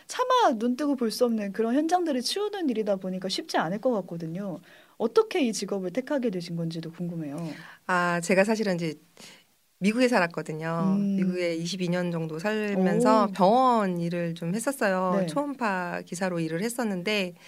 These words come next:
Speaker 2: 이제 병원에서도 특수 청소가 있죠. 방역이 있고
Speaker 1: 아,
Speaker 2: 하다 보니까
Speaker 1: 네네.
Speaker 2: 근데 이제 미국에서 하고 다르게 한국에서는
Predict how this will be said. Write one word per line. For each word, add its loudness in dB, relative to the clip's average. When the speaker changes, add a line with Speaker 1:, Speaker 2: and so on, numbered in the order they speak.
Speaker 2:
이제 2
병원에서도 6
특수 0
청소가 0
있죠. -2
방역이 0
있고 0
Speaker 1:
아, 2
Speaker 2:
하다 4
보니까 4
Speaker 1:
네네. -4
Speaker 2:
근데 2
이제 -2
미국에서 4
하고 -2
다르게 -4
한국에서는 -2